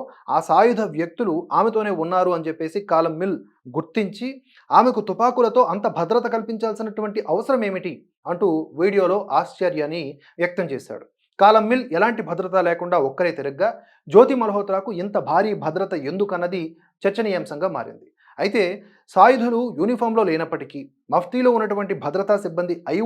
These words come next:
ఉండవచ్చు అని భావిస్తూ ఉన్నారు. ఈ వీడియోతో జ్యోతికి పాకిస్తాన్తో ఎలాంటి పరిచయాలు ఉన్నాయో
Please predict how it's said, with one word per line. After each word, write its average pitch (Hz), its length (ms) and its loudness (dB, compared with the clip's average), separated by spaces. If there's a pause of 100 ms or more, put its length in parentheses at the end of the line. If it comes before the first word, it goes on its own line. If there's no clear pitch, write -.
ఉండవచ్చు 165 480 -2
అని 147 200 -6
భావిస్తూ 131 340 -8
ఉన్నారు. 113 260 -14 (180)
ఈ 262 120 10
వీడియోతో 240 460 4 (380)
జ్యోతికి 202 540 4 (360)
పాకిస్తాన్తో 185 640 0 (240)
ఎలాంటి 214 320 2
పరిచయాలు 170 460 2
ఉన్నాయో 156 340 -2